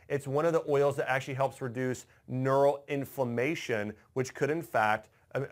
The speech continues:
uh, affect your focus. Myrrh oil also contains really beneficial compounds that support spiritual awareness.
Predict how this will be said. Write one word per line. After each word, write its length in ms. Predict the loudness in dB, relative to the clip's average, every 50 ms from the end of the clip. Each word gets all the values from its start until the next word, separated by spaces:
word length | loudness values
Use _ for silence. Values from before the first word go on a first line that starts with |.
| -4
uh, 180 | 0 0 2 2 0
affect 380 | -2 0 0 -2 -2 -2 -4
your 100 | -8 -8
focus. 540 | 0 2 4 4 4 2 -2 -6 -8 -10 -16 -20 -20 _ _ _
Myrrh 400 | -4 2 4 4 6 4 4 2 2
oil 440 | 4 6 6 6 6 4 4 0 -8 -18 _ _ _ _ _ _ _ _ _ _ -20 -4 2
also 280 | 4 4 4 4 2 -2
contains 480 | -2 -4 -4 -2 -2 0 0 -2 -2
really 200 | -2 -2 -2 0
beneficial 480 | 0 0 0 0 -2 -4 -6 -6 -6 -6
compounds 500 | -4 -4 -4 -4 -2 -2 -2 -2 -2 -4
that 120 | -8 -10
support 440 | -12 -12 -12 -8 -6 -6 -6 -6 -6
spiritual 420 | -10 -6 -4 -4 -4 -4 -6 -4
awareness. 500 | 0 0 0 2 0 0 -2 -4 -4 -8